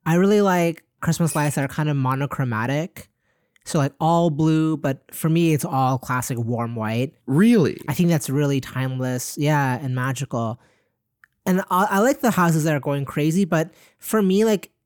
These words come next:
Speaker 1: in a canvas of all snow and having, like, the glowing, warm light in your house, that can't be beat. I have traditional values. <laughs> And
Speaker 2: Mm-hmm.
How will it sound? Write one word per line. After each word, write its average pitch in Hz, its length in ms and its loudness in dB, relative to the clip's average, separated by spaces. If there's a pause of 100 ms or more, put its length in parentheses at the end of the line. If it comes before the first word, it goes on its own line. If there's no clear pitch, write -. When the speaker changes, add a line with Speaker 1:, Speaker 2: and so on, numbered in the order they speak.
(600)
Speaker 1:
in 175 160 2
a 147 380 2
canvas 165 380 -2
of 147 100 0
all 151 240 0
snow 139 560 -4
and 123 100 -6
having, 123 320 -8
like, 127 140 -4
the 131 100 -8
glowing, 131 720 -4
warm 123 460 -4
light 117 300 -4
in 123 80 -6
your 113 140 -4
house, 113 520 -4 (200)
that 131 180 -2
can't 123 240 -6
be 117 100 -6
beat. 113 340 -6 (160)
I 165 60 -2
have 175 140 -2
traditional 143 400 -6
values. 120 580 -10
<laughs> - 460 -20
And 151 760 -2 (220)
Speaker 2:
Mm-hmm. 139 240 4